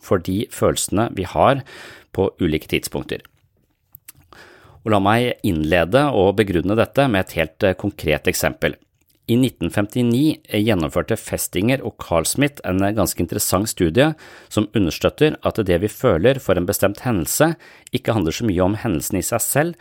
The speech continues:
men om hvordan den, eh, prosesseres mentalt i etterkant. Sosialpsykologien er full av denne typen eksperimenter som nettopp antyder at vi ofte tror vi vet en del om dybden i våre egne opplevelser,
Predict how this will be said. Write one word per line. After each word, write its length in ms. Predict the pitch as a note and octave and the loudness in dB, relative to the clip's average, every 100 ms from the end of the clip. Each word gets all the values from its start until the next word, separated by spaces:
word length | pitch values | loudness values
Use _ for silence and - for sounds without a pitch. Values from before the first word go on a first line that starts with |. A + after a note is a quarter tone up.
| - - | -20 -4
men 140 | F2+ G2+ | 0 2
om 100 | F#2+ | 2
hvordan 480 | E2 D#2+ A#2+ C3 G#2 | 0 2 2 0 0
den, 280 | G2 F2+ | 0 2
eh, 220 | G2 G2 F#2+ | 2 2 0
prosesseres 880 | - G2+ A#2 - - A2+ - - - | -4 -6 -6 -4 0 0 0 -2 -4
mentalt 720 | A2+ A2 - - B2+ D#3 - - | -4 -4 -4 0 0 0 -6 -4
i 80 | |
etterkant. 560 | F#2+ - D#2+ D#2+ - - _ _ _ _ _ _ _ _ - | -4 -4 -4 -6 -8 -18 _ _ _ _ _ _ _ _ -6
Sosialpsykologien 1120 | A#2+ B2 F2 F#2 G#2 G2+ - G#2+ G#2 A2+ D#3+ - | 0 2 4 4 4 2 0 -4 -2 0 0 0
er 80 | G#2 | -4
full 300 | - C3 D3+ | 0 -2 0
av 120 | G#2 | 0
denne 200 | G#2 G2+ | 0 0
typen 300 | A2 - F#2 - | -2 -2 -4 -6
eksperimenter 760 | - - A2+ G2+ D#2 - D3+ | -8 -4 0 0 -2 -2 -2
som 140 | - G2+ | 0 0
nettopp 320 | - A#2 - - | 0 -2 -2 -4
antyder 520 | D#2+ - F#2+ A#2 D#3 | -4 0 0 2 0
at 160 | G2+ - | -2 -6
vi 80 | - A#2+ | -4 -4
ofte 240 | - A2 | -4 -4
tror 340 | - G#2+ C#3 | -4 2 2
vi 120 | A2 F#2+ | 2 2
vet 260 | F2 - | 2 2
en 140 | G#2+ G2 | -2 2
del 240 | A2 C3+ | 2 2
om 240 | - F#2 G2 | 0 0 0
dybden 720 | G#2+ A2 A#2+ F2 D2 C3 - | -2 -2 -2 -2 -2 -2 0
i 140 | F#2+ | -2
våre 180 | F#2 G2+ E2+ | 0 0 0
egne 100 | G2 | -2
opplevelser, 580 | G2+ E2+ E2+ - E3+ | 0 -2 0 0 0